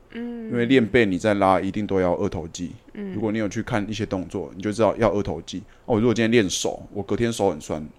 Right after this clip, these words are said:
Speaker 2: 我在练背就会，成效就会有折扣。
Speaker 1: 哦。
Speaker 2: 所以这都是一些很细节的东西。
Speaker 1: 嗯。
Speaker 2: 对，然后手的话，我自己有会做六个动作，然后我就是把它操到没力。
Speaker 1: 嗯。
Speaker 2: 对，然后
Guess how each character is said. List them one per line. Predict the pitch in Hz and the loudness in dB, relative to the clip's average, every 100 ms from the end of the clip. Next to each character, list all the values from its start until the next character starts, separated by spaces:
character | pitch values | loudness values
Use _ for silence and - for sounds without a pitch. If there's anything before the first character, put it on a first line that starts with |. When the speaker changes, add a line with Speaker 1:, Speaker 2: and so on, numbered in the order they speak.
| _ - | _ -10
Speaker 2:
我 | 95 | -4
在 | 104 | 0
练 | 110 | 0
背 | 95 107 87 | 0 0 0
就 | 107 | -2
会， | 101 - | -6 -8
成 | - 92 | -8 -4
效 | 104 | -4
就 | 98 | -4
会 | 95 90 85 | -6 -6 -8
有 | 78 | -14
折 | - 76 | -14 -16
扣。 | - - - - _ - | -12 -12 -12 -18 _ -14
Speaker 1:
哦。 | 196 - | -12 -8
Speaker 2:
所 | 147 | -6
以 | |
这 | 143 | -2
都 | 139 143 | -2 0
是 | 147 | -2
一 | 139 | 0
些 | 143 | -2
很 | 131 92 | -2 -4
细 | - 131 | -4 -6
节 | - | -8
的 | 57 | -10
东 | - 82 | -10 -12
西。 | - 95 - | -12 -14 -12
Speaker 1:
嗯。 | 208 190 185 - - | -14 -14 -16 -20 -6
Speaker 2:
对， | - 101 | -2 0
然 | 90 92 | -2 -2
后 | 120 107 - | 0 0 -2
手 | - 117 98 | 2 4 6
的 | 104 | 6
话， | 143 135 104 | 8 8 8
我 | 110 | 2
自 | 98 156 | -2 -2
己 | 127 | 0
有 | 92 87 | 0 2
会 | 117 | 0
做 | 113 123 | 2 2
六 | 110 104 | 4 2
个 | 95 | 0
动 | 95 82 | -4 -4
作， | 98 80 - _ - - _ - | -6 -8 -10 _ -20 -20 _ -8
然 | |
后 | 98 | -4
我 | 104 | -2
就 | 117 | 0
是 | |
把 | 117 | 2
它 | 82 | 0
操 | - 98 | 0 -2
到 | 92 | -2
没 | 90 69 | -2 -6
力。 | 71 78 - - - | -10 -12 -14 -20 -18
Speaker 1:
嗯。 | 214 220 220 220 - 220 | -14 -12 -12 -14 -14 -6
Speaker 2:
对， | 104 90 | -4 -2
然 | 92 | 0
后 | 120 117 | 0 0